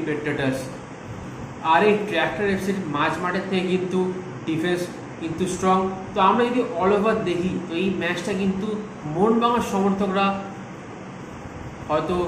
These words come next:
attacking versus defending উপভোগ করতেই পারে। একটু অন্যান্য যে কটা team যারা এই মোহনবাগানের গ্রুপে আছে, তো তাদের ব্যাপারে একটু বলি। তো প্রথমটা যেমনি আমি তোমাদের বলেছিলাম আল ওয়াকরা এফসি, তো এটা কিন্তু একটা কাতারের first division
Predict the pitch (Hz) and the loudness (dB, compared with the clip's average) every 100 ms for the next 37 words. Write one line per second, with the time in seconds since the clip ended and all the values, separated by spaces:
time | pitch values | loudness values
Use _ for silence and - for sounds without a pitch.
0 | 175 - - - 160 190 190 214 185 175 | -2 -6 -10 -6 0 0 2 0 -2 0
1 | 175 196 185 - - 160 160 170 170 175 | 0 0 0 -4 -4 -2 0 0 0 0
2 | 175 156 135 151 151 156 143 - 165 160 | 0 -2 -4 -2 -2 -2 -2 0 0 0
3 | 139 131 - - - - - - 269 262 | 2 0 -2 -8 -10 -12 -10 -4 0 0
4 | - - - - - - 175 202 226 226 | -2 -12 -16 -20 -20 -10 -2 2 2 2
5 | 196 214 214 214 220 196 - 196 196 135 | 2 0 0 2 2 0 -2 2 2 2
6 | 131 147 170 170 156 165 175 180 180 139 | 0 2 2 0 -2 -2 -2 -2 -2 -2
7 | 151 147 165 156 - 151 - 139 175 190 | -4 -2 0 0 0 -4 -2 -2 0 0
8 | 180 185 185 190 180 185 196 - - 185 | 0 -2 -2 -2 -2 0 -2 -6 -10 -10
9 | - 196 202 226 226 226 220 220 220 208 | -2 0 2 2 2 0 0 0 0 0
10 | 202 202 185 196 190 196 196 - - - | 0 0 0 0 2 2 2 0 -6 -12
11 | - 165 185 175 170 185 180 170 170 180 | -6 -2 0 2 2 2 0 0 -4 -4
12 | 170 165 160 147 156 160 - 151 170 170 | -6 -6 -8 -8 -6 -6 -2 -2 -2 -2
13 | 170 - 160 185 196 190 190 | -4 0 0 2 2 0 0